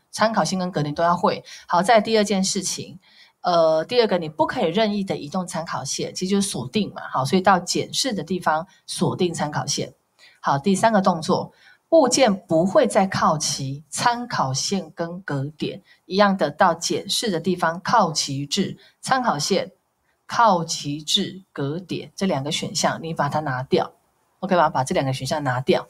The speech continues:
OK？好，好，所以这是第十三题，这样就完了，就可以下一题咯。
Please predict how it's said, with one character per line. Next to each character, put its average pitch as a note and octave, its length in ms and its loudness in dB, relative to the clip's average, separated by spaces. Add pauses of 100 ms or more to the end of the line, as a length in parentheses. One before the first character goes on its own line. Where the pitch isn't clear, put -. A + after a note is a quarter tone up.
(140)
OK？ F3 240 -2 (200)
好， - 320 -8
好， - 240 -4
所 F3+ 120 -4
以 - 20 -4
这 F3+ 100 -4
是 F#3+ 160 0
第 F#3+ 400 2 (180)
十 D3+ 240 -2
三 E3 340 0
题， - 160 -6
这 A3 100 2
样 A3 60 4
就 A3+ 80 2
完 F3+ 120 6
了， D#3 140 2
就 G3 80 2
可 G3 80 4
以 - 20 2
下 E3 180 0
一 E3+ 40 0
题 E3 140 -4
咯。 G#2 260 -2